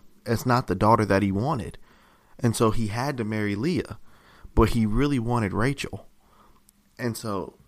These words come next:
he said Rachel is very beautiful. He loved her, right? But I want you to notice, uh, Genesis chapter twenty-nine, and let's start,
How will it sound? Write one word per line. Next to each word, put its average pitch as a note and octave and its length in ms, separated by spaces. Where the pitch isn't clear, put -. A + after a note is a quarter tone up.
he A#2+ 140
said F#2+ 240
Rachel A2 340
is G2 40
very F#2+ 240
beautiful. A#2 520
He A2 180
loved A2 440
her, - 220
right? G2+ 280
But A#2 120
I G#2+ 60
want E3 280
you D#3 80
to A#2+ 80
notice, A#2 500
uh, G2+ 540
Genesis B2+ 460
chapter A#2+ 300
twenty-nine, G#2+ 840
and G#2 360
let's A#2 220
start, C#3+ 360